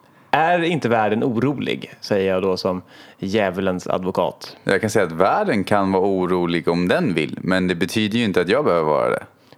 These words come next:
Speaker 2: Det är
Speaker 1: Just det.
Speaker 2: därför jag inte väljer att delta.
Speaker 1: Så, så, eh, grundpåståendet här är att det är fullt möjligt att vara lycklig i en orolig värld.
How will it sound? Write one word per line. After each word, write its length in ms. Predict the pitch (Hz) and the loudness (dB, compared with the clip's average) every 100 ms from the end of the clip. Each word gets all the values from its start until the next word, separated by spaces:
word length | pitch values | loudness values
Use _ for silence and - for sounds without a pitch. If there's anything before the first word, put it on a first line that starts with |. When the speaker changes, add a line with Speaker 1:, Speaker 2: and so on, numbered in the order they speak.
| - | 0
Speaker 2:
Det 80 | 110 | 4
är 40 | |
Speaker 1:
Just 120 | 110 | 4
det. 60 | 120 | 4
Speaker 2:
därför 160 | 123 | 2
jag 80 | 127 | 0
inte 180 | 120 101 | 2 2
väljer 600 | 95 92 87 85 80 - | 2 2 2 0 0 0
att 80 | 85 | 0
delta. 420 | 107 87 - 151 - - - - - | 2 0 0 -2 -2 -16 -16 -16 -10
Speaker 1:
Så, 360 | - 143 139 - | 0 2 2 0
så, 460 | 139 156 143 139 135 | 0 2 2 2 2
eh, 200 | 135 123 123 - - - - - | 2 0 -6 -12 -12 -14 -16 -14
grundpåståendet 1120 | 151 143 156 139 120 151 139 185 180 165 139 | -4 2 4 2 2 0 2 2 2 2 2
här 220 | 127 120 113 | 2 2 2
är 340 | - 120 117 | 2 2 2
att 200 | 117 - 117 | 0 -2 0
det 80 | 165 165 | 2 2
är 60 | |
fullt 300 | 143 147 127 | 2 2 2
möjligt 440 | 131 127 113 127 - | 0 2 2 0 0
att 200 | 113 - | -2 2
vara 340 | 117 104 101 | 2 4 2
lycklig 600 | 110 117 - - 113 107 | 0 -2 -4 -2 0 0
i 320 | - 107 101 85 | -2 -2 0 0
en 180 | 95 85 | 0 0
orolig 600 | 117 92 101 90 95 120 | -2 -2 -2 -2 -2 0
värld. 320 | 180 - | -2 -2